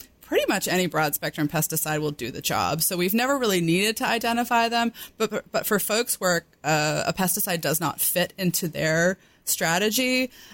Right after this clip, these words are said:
um, you need to know a little bit more about that insect in order to identify when to make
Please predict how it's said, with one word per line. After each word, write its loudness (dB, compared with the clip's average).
um, 4
you 2
need 2
to 0
know 2
a 2
little 0
bit 0
more 2
about 0
that -4
insect 0
in -4
order 2
to 0
identify 0
when 2
to 0
make 0